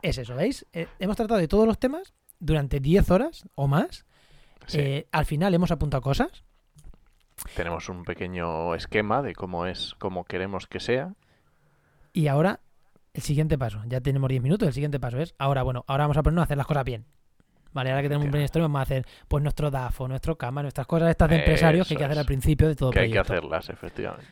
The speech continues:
Speaker 1: Pero bueno, esto creo que el brainstorming fue un muy buen punto de partida.
Speaker 2: Sí, y yo creo que lo, lo siguiente ya lo dejamos para el siguiente programa, ¿no?
Speaker 1: Sí, sí, que ya llevamos diez minutitos, así que
Speaker 2: Pues
Speaker 1: hoy has
Speaker 2: eso.
Speaker 1: empezado tú, cierra tú.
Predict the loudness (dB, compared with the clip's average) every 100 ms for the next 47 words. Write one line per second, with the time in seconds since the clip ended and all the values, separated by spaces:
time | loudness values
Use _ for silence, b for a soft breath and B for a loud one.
0 | 6 8 6 2 -4 -4 -4 -2 -2 -2
1 | -2 -2 -2 -2 -2 -4 -6 -6 2 6
2 | 8 8 4 2 0 0 0 -2 -6 -8
3 | -8 -8 -8 -12 _ _ _ _ -10 -10
4 | -10 -4 0 0 0 -2 2 2 0 -2
5 | -6 -6 -8 -6 -2 0 0 0 -2 0
6 | -4 -4 -8 -8 -6 -6 -4 -2 0 -2
7 | -4 -4 -4 -4 -4 -4 -2 -4 -6 -6
8 | -4 -4 -4 -4 -2 -2 -2 -6 -8 -10
9 | -12 -16 -20 _ B B B B B B
10 | 4 6 6 4 2 4 6 6 4 4
11 | 2